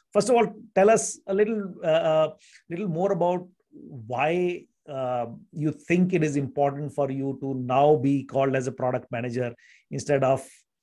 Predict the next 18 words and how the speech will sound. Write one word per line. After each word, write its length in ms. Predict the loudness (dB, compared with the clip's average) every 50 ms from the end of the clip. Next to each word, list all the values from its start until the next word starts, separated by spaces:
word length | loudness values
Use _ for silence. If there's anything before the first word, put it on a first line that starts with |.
| _ _ _ _ _
maybe 600 | -12 -8 -6 -4 -4 -4 -4 -4 -4 -6 -6 -10 -16 _ _ _ _
something 420 | -8 -6 -6 -2 -2 -2 0 2
else, 460 | 4 4 4 4 2 0 -4 -4 -8 -12 -18 _ -20
uh, 440 | -18 -18 -18 -16 -14 -14 -12 -12 -12 -10 -6
which 240 | -4 -4 -4 -2 0
used 180 | -2 0 0
to 60 | 0
be, 340 | 0 0 0 0 -2 -6 -10 -18 -20 -20 -20 _ _ -8
uh, 280 | -6 -4 -2 -2 -2 -2 -4
a 80 | -4
service 360 | 0 4 6 8 8 6 6 6
owner, 280 | 4 4 4 2 2
let's 280 | 0 -2 -4 -4 -8 -12
say. 220 | -10 -8 -6 0 0
<laughs> 80 | 2
I 120 | 2 4 2
don't 200 | 2 2 2 2
know 240 | 0 -2 -4 -6